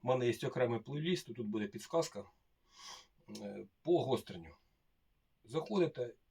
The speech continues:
я показував там, як їх і гострить. В одному відео всі, потім в шорцах показував окремо, як гострить різці. Тобто дивіться, які вам різець пот-, по-, потрібно гострить, і там можна знайти всю інформацію.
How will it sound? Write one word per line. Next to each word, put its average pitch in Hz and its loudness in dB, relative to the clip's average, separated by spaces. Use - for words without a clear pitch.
я 151 4
показував 120 2
там, 113 -4
як 113 -2
їх 107 -12
і 113 -4
гострить. 113 -4
В 113 -8
одному 180 6
відео 151 2
всі, - -6
потім 110 -2
в - -10
шорцах - -6
показував 104 -2
окремо, 180 6
як 151 8
гострить 139 0
різці. 120 -2
Тобто 160 -2
дивіться, 156 6
які 120 -6
вам 123 2
різець 123 0
пот-, 113 -10
по-, 123 -6
потрібно 127 -6
гострить, 156 -4
і 147 -6
там 123 -4
можна 107 -8
знайти 113 -12
всю 147 2
інформацію. - 6